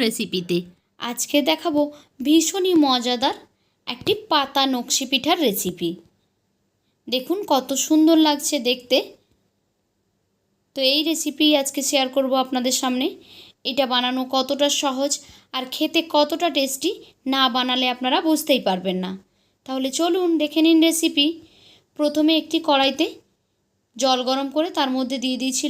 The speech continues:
লবণ, তারপর দিয়ে দিচ্ছি এখানে চালের গুঁড়ো। দু কাপ চালের গুঁড়ো দিয়ে একটু নেড়ে চেড়ে আমি এটাকে পাঁচ মিনিটের জন্য ঢেকে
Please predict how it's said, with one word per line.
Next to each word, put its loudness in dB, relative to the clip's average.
লবণ, 0
তারপর -2
দিয়ে 0
দিচ্ছি -2
এখানে -2
চালের -4
গুঁড়ো। -6
দু -4
কাপ -2
চালের 0
গুঁড়ো -2
দিয়ে 0
একটু -4
নেড়ে 4
চেড়ে 2
আমি -2
এটাকে -2
পাঁচ -8
মিনিটের 0
জন্য -2
ঢেকে 2